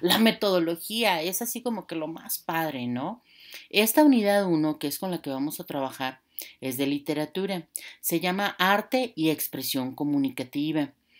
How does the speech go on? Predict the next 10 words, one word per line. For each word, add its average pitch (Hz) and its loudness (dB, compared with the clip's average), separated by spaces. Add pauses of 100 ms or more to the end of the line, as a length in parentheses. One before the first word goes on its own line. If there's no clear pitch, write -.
(400)
Eh, 156 2
yo 220 2
quiero, 240 2
yo 196 -4
quiero 233 0
hacer 220 -2
hincapié, 185 -2
muchachos, 190 -4
en 143 -2
que 131 -10